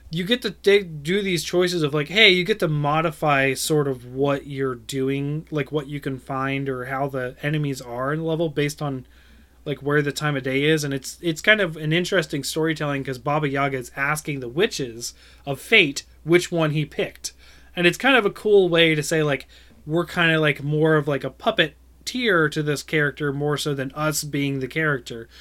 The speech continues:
it's kind of a cool, I don't know, slightly different perspective I saw on it.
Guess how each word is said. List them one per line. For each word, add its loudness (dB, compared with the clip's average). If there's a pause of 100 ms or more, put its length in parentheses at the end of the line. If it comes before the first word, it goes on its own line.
(240)
it's -6
kind 4
of -2
a -2
cool, 0 (440)
I 0
don't 0
know, -4
slightly 0
different -4
perspective -6
I -8
saw -4
on -6
it. -14